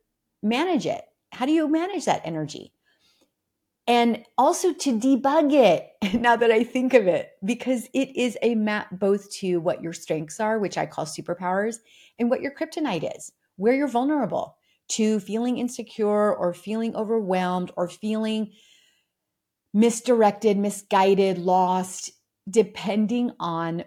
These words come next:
where you are defined in your energy centers. So in my case,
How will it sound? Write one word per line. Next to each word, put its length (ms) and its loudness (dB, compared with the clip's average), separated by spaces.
where 280 0
you 420 -2
are 260 -4
defined 880 -6
in 100 -4
your 140 -8
energy 320 0
centers. 500 -10
So 380 0
in 240 2
my 220 0
case, 640 -2